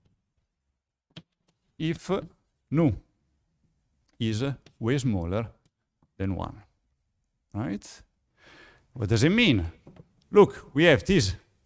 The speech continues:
ratio of numbers, and if we look at the physical interpretation of this term, which is the one relevant for the understanding, we have E electric field lambda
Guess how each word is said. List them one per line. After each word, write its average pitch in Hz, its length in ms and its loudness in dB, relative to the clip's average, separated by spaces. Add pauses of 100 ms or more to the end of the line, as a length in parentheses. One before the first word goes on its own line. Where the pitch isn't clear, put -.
(480)
ratio 143 360 0
of 113 60 0
numbers, 107 760 -2 (1700)
and 165 240 6
if 139 140 2
we 147 60 0
look 220 200 2
at 135 80 4
the 123 80 2
physical 110 680 0 (280)
interpretation 117 800 -2
of 101 140 -6
this 139 240 -2
term, 131 360 0
which - 180 -6
is 104 100 -2
the 95 300 -2
one 120 540 0
relevant 113 420 2
for 110 160 -4
the 101 140 -2
understanding, 104 800 -2 (800)
we 190 140 4
have 135 320 8
E 240 260 0 (1600)
electric 151 440 4
field 113 380 0
lambda 117 600 4